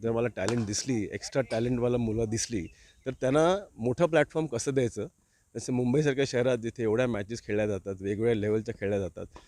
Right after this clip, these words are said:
तो, ते एक्सपोजर या मुलांना मिळणार नाही असं माझी, अशी माझी समज आहे.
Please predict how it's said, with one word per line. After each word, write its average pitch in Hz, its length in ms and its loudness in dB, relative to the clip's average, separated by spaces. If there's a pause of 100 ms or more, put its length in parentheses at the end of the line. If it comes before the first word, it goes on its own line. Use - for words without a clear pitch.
(220)
तो, 135 180 2
ते 160 260 2
एक्सपोजर 165 440 2
या 165 100 6
मुलांना 147 500 2
मिळणार 123 300 0
नाही 131 200 0
असं 143 360 -4 (100)
माझी, 107 260 -4
अशी 104 180 -6
माझी 117 200 0
समज 117 320 -4
आहे. 98 100 -6